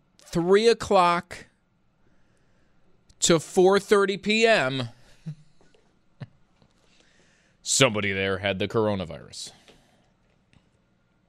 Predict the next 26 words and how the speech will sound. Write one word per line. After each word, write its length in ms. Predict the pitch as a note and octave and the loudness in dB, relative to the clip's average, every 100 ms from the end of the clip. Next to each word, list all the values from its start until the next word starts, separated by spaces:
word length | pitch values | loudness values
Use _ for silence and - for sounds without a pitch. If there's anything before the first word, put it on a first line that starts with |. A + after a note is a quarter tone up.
| - - | -20 -14
But 120 | G#2+ G#2+ | -8 -4
that, 180 | C#3 | -2
I 60 | C#3 | -2
mean, 120 | D3+ | 0
that 120 | E3+ | 0
was, 180 | G#3 D#3 B2+ | 0 -4 -2
that 120 | E3 | -2
was 140 | C4 A#3+ | 0 0
going 160 | A3 | 0
on 140 | G#3 G3+ | 0 0
for, 100 | G#3+ | 0
like, 260 | G#3 G3 - | -2 -4 -6
over 280 | F3 G#3 A3 | -4 0 0
a 40 | |
week. 420 | A3+ D#4 A3 - - _ _ _ _ _ _ _ _ _ _ _ _ _ | 0 -2 -6 -8 -16 _ _ _ _ _ _ _ _ _ _ _ _ _
Every 220 | C#3 D#3 | -4 -2
day. 60 | C3 - | -2 -4
If 240 | - A2 D#3 | -4 -2 0
you 120 | A#3 | 2
were 180 | C#4+ - | 2 2
at 600 | C4+ B3 B2+ - - - - _ _ _ _ _ _ _ _ _ _ _ _ _ _ _ _ _ _ _ _ _ _ _ _ _ _ | 0 0 -2 -6 -10 -10 -14 _ _ _ _ _ _ _ _ _ _ _ _ _ _ _ _ _ _ _ _ _ _ _ _ _ _
the 140 | D3+ C#3+ | -2 0
Buffalo 500 | E3 G#3 A#3 A#3+ A#3+ | 0 -2 -2 -2 0
Sabres 460 | - C4 A3+ C#3+ | 0 -2 -4 -8
game, 260 | - E2+ E2+ | -8 -12 -14
on 220 | A#1+ | -18